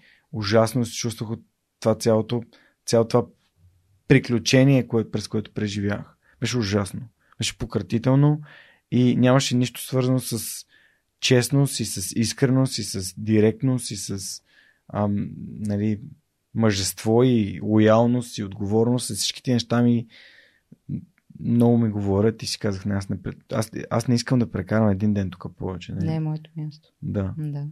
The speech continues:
Speaker 1: Така че, ам, очаквах
Speaker 2: Да.
Speaker 1: да кажеш същото, нали?
Speaker 2: Ами
Speaker 1: Ти
Speaker 2: същото ще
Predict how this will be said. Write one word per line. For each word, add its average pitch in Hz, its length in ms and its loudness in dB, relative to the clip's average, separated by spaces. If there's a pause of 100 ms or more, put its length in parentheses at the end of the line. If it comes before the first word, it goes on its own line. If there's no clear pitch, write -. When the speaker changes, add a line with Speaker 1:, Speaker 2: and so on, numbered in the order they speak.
(180)
Speaker 1:
Така - 220 0
че, 147 380 8 (380)
ам, 113 520 4 (2500)
очаквах 170 340 10
Speaker 2:
Да. 165 40 10
Speaker 1:
да 170 100 8
кажеш 165 300 10
същото, 139 540 0
нали? 107 120 2
Speaker 2:
Ами 175 120 4
Speaker 1:
Ти 127 80 0
Speaker 2:
същото 240 260 4
ще - 40 -12